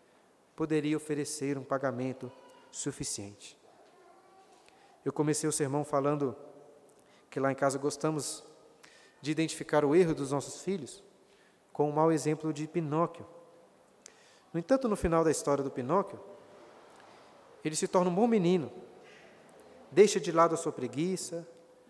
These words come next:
as suas traquinagens, pois passa a trabalhar muito, passa a ajudar o seu pai que estava doente. E por causa disso, aquela fada finalmente lhe concede o desejo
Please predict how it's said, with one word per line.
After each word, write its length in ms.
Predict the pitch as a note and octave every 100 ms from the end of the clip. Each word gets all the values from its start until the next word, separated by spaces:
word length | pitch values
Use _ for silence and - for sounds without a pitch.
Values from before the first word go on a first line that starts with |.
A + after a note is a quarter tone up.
| - -
as 120 | C#3
suas 200 | - C3+
traquinagens, 920 | - C#3 C3 A2+ C#3 D3+ D3 D3 - - - - - - -
pois 140 | - E3
passa 300 | F#3+ F#3+ G3
a 20 |
trabalhar 840 | G3 G3 G3 C#3 D3+ F3+ E3 C3 - - - -
muito, 500 | C3 D#3+ G#3+ G3+ - - - -
passa 220 | E3+ F3
a 20 | F3+
ajudar 300 | F3 F3+ F#3
o 40 |
seu 160 | - E3+
pai 240 | D#3+ F3
que 80 | F3
estava 280 | - D#3+ D#3+
doente. 520 | C3+ C3+ E3+ - - - - - - _ _ - _ _ _ F3
E 60 |
por 160 | F#3+ G3
causa 240 | G#3+ F#3+
disso, 460 | D3+ G#3 G#3 D3 B2+ - - - - - - - - -
aquela 300 | D3 F3+ F3
fada 280 | F3+ F3+
finalmente 560 | F3 B3 B3 F#3 G3 F#3+
lhe 80 | F3+
concede 600 | F#3 E3 - D#3 E3+ E3+
o 40 |
desejo 560 | E3 E3 C3 D3+ D3